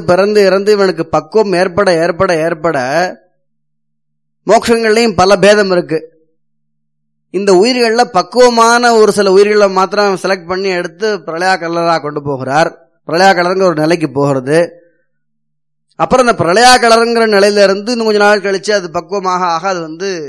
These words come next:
விஞ்ஞானா கலருங்கிற நிலைக்கு போகிறது. அதுவும் காலாந்தரத்துல அந்த விஞ்ஞானா கலருங்கிற நிலையில இருந்து சுவாமி என்ன பண்றார்? அவனுக்கு மோட்சத்தை கொடுக்கிறார் அப்படின்னு சொல்லி பசுக்கள்ல வந்து மூன்று வகை சொல்லியிருக்கா.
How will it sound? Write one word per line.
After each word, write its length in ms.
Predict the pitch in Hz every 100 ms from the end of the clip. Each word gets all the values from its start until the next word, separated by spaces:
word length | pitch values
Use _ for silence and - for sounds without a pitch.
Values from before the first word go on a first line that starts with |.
| 131 _
விஞ்ஞானா 440 | 147 165 208 196
கலருங்கிற 400 | 160 156 156 160
நிலைக்கு 280 | 156 147 143
போகிறது. 440 | 127 135 123 120 156 156 _ _ _ _ _ 147
அதுவும் 440 | 180 269 302 285
காலாந்தரத்துல 800 | 233 240 240 247 240 220 214 240
அந்த 120 | 220
விஞ்ஞானா 460 | 185 175 233 240 240
கலருங்கிற 420 | 208 202 202 208 196
நிலையில 320 | 180 196 185
இருந்து 220 | 175 208
சுவாமி 300 | 190 185 185
என்ன 140 | 175 170
பண்றார்? 340 | 160 196 202
அவனுக்கு 320 | 170 160 180
மோட்சத்தை 380 | 151 151 160 151
கொடுக்கிறார் 640 | 143 131 127 123 139 113 - _ _ _ _ _
அப்படின்னு 300 | 156 165 175
சொல்லி 280 | 170 165 220 170
பசுக்கள்ல 600 | 156 190 196 185 170 196
வந்து 240 | 175 175
மூன்று 340 | 156 175 185 165
வகை 200 | 143 165
சொல்லியிருக்கா. 520 | 165 131 127 120 123